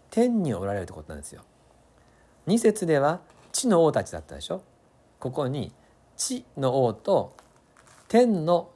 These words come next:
主っていうことが言葉でしっかりと対比をされているわけです。この世界の支配者たちがいるわけですが、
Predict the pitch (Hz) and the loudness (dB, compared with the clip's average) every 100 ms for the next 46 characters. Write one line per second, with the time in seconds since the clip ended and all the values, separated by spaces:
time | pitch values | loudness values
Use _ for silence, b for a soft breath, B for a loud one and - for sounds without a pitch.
0 | - - - 147 135 - 110 107 107 107 | -14 -8 -4 -4 -6 -8 -6 -6 -8 -4
1 | 139 87 - b b b - 131 139 139 | -4 -6 -10 b b b -8 -4 0 0
2 | 120 98 - - 156 127 - 135 85 - | 0 -2 -10 -2 -2 -2 -4 -2 -2 -6
3 | _ - 131 147 135 147 143 135 127 127 | _ -6 -4 -4 -6 -4 -4 -2 -4 -4
4 | 127 117 113 107 92 - 80 - _ _ | -6 -6 -6 -8 -12 -14 -18 -20 _ _
5 | - _ _ _ _ _ _ _ _ _ | -20 _ _ _ _ _ _ _ _ _
6 | _ _ B B B B B B - 185 | _ _ B B B B B B -2 2
7 | 214 208 220 220 190 147 165 139 82 - | 2 2 0 4 4 4 0 0 -2 -10
8 | - 104 - 113 95 165 139 - - _ | -20 -14 -8 -8 -4 -2 -2 -4 -12 _
9 | _ _ _ _ b b b b - 123 | _ _ _ _ b b b b -4 -4
10 | 117 90 95 123 143 113 87 107 98 | -4 -8 -4 0 0 -2 -8 -8 -8